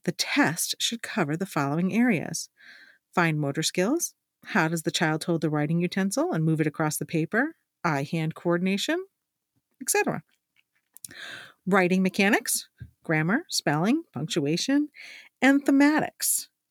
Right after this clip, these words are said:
word usage, and their ability to organize their thoughts and output them to paper. Oh,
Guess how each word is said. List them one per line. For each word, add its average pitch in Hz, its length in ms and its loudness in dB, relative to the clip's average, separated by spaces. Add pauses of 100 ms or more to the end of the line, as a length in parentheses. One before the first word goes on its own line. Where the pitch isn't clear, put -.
(160)
word 240 400 4
usage, 151 560 -2
and 185 100 4
their 196 120 4
ability 214 520 6
to - 220 -2
organize 202 580 4
their 165 140 0
thoughts - 420 0
and 170 140 0
output 190 380 -2
them 170 280 -4
to - 80 -12
paper. 254 460 -2 (1500)
Oh, 165 420 4